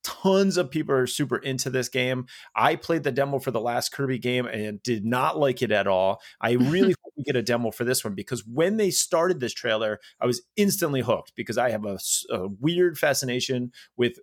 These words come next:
Speaker 1: like, abandoned locations and things like that. And that's exactly what this is. There was some mystery. There's abandoned locations. I'm excited. I'm hooked. And then I saw Kirby and I was like, "Oh, gosh."
Speaker 2: Why'd
Speaker 1: You
Speaker 2: they have to
Speaker 1: know,
Speaker 2: ruin it? Oh.
Speaker 1: instantly,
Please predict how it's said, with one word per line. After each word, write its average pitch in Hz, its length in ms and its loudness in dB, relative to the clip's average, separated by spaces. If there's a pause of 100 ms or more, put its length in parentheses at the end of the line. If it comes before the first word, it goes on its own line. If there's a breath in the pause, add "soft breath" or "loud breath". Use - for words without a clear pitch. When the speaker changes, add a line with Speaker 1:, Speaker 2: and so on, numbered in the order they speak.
Speaker 1:
like, 104 220 -2
abandoned 123 680 2
locations 117 880 -2
and 95 220 -4
things 127 300 0
like 120 200 0
that. 110 280 0 (260 loud breath)
And 123 100 -2
that's - 160 0
exactly 113 640 0
what 123 200 2
this 120 200 2
is. 113 240 0
There 101 120 0
was 92 120 -2
some 80 180 -6
mystery. 139 540 0 (220 loud breath)
There's 107 140 -4
abandoned 90 380 -6
locations. 143 760 -2 (420 loud breath)
I'm 139 220 4
excited. 147 520 2
I'm 117 200 0
hooked. 143 380 0
And 120 120 0
then 120 120 0
I 127 60 0
saw 123 240 2
Kirby 131 440 0
and 113 80 0
I - 20 2
was 110 120 -2
like, 107 180 -4 (100)
"Oh, 110 500 2 (520 loud breath)
gosh." 98 720 -2
Speaker 2:
Why'd 294 160 0
Speaker 1:
You - 60 2
Speaker 2:
they 254 60 8
have 233 120 6
to 233 60 2
Speaker 1:
know, 202 60 2
Speaker 2:
ruin 196 300 4
it? 185 240 0
Oh. 170 160 -2
Speaker 1:
instantly, 196 480 2